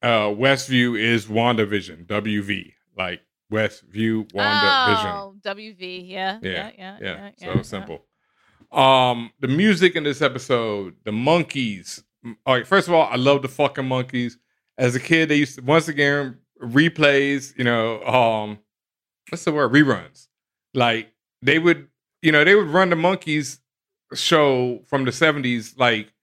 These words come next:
Speaker 1: after school, it'd be on every day, you know, Monday through
Speaker 2: Wait, this
Speaker 1: Fridays.
Speaker 2: music group had a show, a T V show?
Speaker 1: Yes, that's the other thing, right? The Monkees had a T V show. Damn, yo, yo,
Speaker 2: They
Speaker 1: you
Speaker 2: was on a T V
Speaker 1: so
Speaker 2: show
Speaker 1: young.
Speaker 2: first,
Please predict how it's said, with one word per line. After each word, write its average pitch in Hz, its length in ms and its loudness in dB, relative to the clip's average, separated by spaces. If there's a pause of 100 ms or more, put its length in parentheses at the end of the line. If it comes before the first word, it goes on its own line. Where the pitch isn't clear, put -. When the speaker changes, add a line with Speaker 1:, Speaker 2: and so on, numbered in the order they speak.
(580)
Speaker 1:
after 156 280 2
school, 147 400 4
it'd 120 160 -4
be 131 140 4
on 110 300 0 (180)
every 131 240 4
day, 107 400 -2
you 117 140 -4
know, 104 360 0
Monday 131 320 2
through - 120 0
Speaker 2:
Wait, 240 100 2
this 254 80 6
Speaker 1:
Fridays. 107 160 2
Speaker 2:
music 247 300 -4
group 233 200 -4
had 190 220 -2
a 190 60 -4
show, 202 240 -2
a 202 40 -4
T 240 160 -6
V 269 120 -6
show? 349 280 0 (280)
Speaker 1:
Yes, 147 320 2
that's 135 240 2
the 143 120 2
other 180 220 6
thing, 117 280 0
right? 120 180 0
The 127 80 0
Monkees 175 520 2
had 151 280 4
a 147 160 0
T 160 200 -6
V 139 80 -6
show. 117 220 -8
Damn, 175 480 2
yo, 113 60 0
yo, 104 200 -2
Speaker 2:
They 247 100 6
Speaker 1:
you 277 60 4
Speaker 2:
was 302 120 2
on 277 120 4
a 262 60 0
T 302 180 -4
V - 100 -4
Speaker 1:
so 214 120 -2
Speaker 2:
show 269 60 0
Speaker 1:
young. 240 100 -2
Speaker 2:
first, 302 320 2